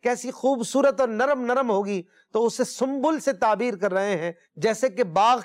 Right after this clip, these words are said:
کی نرم نرم گھاس ہوتی ہے کہ بندے کا وہاں سے جانے کو دل نہیں کرتا۔ کہہ رہے ہیں، گلزار خلد، جنت کے باغ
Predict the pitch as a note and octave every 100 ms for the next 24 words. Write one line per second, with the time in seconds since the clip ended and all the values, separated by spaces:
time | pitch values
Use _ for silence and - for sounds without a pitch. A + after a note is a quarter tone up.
0 | - B3 A3 B3 B3 B3 A#3 F3+ G3+ G3
1 | G3+ E3 G#3+ F3 E3 _ _ G#3+ F3 G3
2 | A3+ G#3+ G#3+ F#3 G#3 A3 G#3+ D3+ F3+ A#3+
3 | D4 C4 G#3+ G#3+ G3 F#3 D#3 C#3+ E3 -
4 | _ _ - G#3 B3+ A3 C3+ F#3 G#3+ F3
5 | A#3+ C4 B3+ - D4 B3+ D#3 _ _ _
6 | F#3 G#3+ A#3+ C#4 - B3+ F#3+ G3 A3 C4+